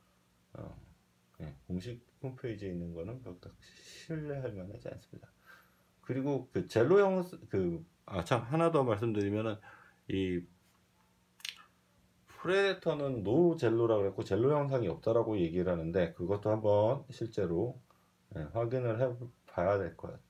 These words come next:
같아요. 예, 특별하게. 아무래도, 예,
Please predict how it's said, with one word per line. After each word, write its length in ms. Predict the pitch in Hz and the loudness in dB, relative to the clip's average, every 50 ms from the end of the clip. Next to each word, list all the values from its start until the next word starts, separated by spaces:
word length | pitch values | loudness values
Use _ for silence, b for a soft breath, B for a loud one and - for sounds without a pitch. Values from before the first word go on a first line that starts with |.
| _ _ | _ _
같아요. 260 | - - 85 82 - - _ _ _ _ _ _ _ _ _ _ _ _ _ _ _ _ _ _ _ _ _ _ _ _ - - | -16 -14 -14 -14 -16 -16 _ _ _ _ _ _ _ _ _ _ _ _ _ _ _ _ _ _ _ _ _ _ _ _ -16 -16
예, 100 | 76 71 - _ _ _ _ _ _ _ _ _ - - | -16 -16 -18 _ _ _ _ _ _ _ _ _ -20 -20
특별하게. 760 | - - - _ - 117 - 98 85 80 - 82 92 120 120 - _ _ _ _ _ _ _ _ _ _ _ _ _ _ _ _ _ _ _ _ _ _ _ _ _ _ _ _ _ _ _ _ _ _ _ _ _ _ _ _ _ _ _ _ _ _ _ _ _ _ _ _ _ _ _ _ _ _ _ _ _ _ _ _ _ _ _ B B B B B B B B B B B B B B _ _ _ _ _ _ _ _ _ _ _ _ _ - 104 | -20 -20 -20 _ -12 -8 -6 -6 -8 -6 -8 -10 -10 -10 -12 -16 _ _ _ _ _ _ _ _ _ _ _ _ _ _ _ _ _ _ _ _ _ _ _ _ _ _ _ _ _ _ _ _ _ _ _ _ _ _ _ _ _ _ _ _ _ _ _ _ _ _ _ _ _ _ _ _ _ _ _ _ _ _ _ _ _ _ _ B B B B B B B B B B B B B B _ _ _ _ _ _ _ _ _ _ _ _ _ -16 -10
아무래도, 520 | 85 87 107 117 131 135 135 139 127 127 - - | -8 -6 -4 -4 -4 -2 -2 -4 -4 -6 -8 -10
예, 200 | 90 82 80 | -8 -8 -8